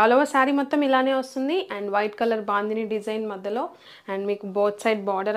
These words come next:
అనేది ఇలా వచ్చింది. All over శారీ కొంగు వచ్చేసి మీకు కొంగు అంతా ఇలా వచ్చేస్తుంది. And సేమ్ కలర్‌లో బ్లౌజ్ అనేది ఇలా వచ్చింది. All over శారీ అంతా కూడా మీకు ఇలా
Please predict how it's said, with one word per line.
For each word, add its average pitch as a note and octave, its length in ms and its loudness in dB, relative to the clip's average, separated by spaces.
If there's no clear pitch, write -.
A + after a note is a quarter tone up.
అనేది G3+ 260 -6
ఇలా F#3+ 180 -2
వచ్చింది. A3 340 -4
All B3+ 140 2
over E4 140 2
శారీ A3+ 280 0
కొంగు C4 280 6
వచ్చేసి C4 380 -2
మీకు B3+ 180 -2
కొంగు A#3 220 2
అంతా A#3 240 0
ఇలా G3+ 160 2
వచ్చేస్తుంది. G#3+ 500 -2
And D4+ 100 4
సేమ్ C#4 220 8
కలర్‌లో B3+ 320 8
బ్లౌజ్ A3 340 8
అనేది C4 300 2
ఇలా F#3+ 160 -2
వచ్చింది. - 280 -20
All C#4+ 140 6
over D#4+ 200 4
శారీ A#3+ 300 8
అంతా G#3+ 140 0
కూడా D4 200 2
మీకు C4 180 -4
ఇలా F#3 120 -2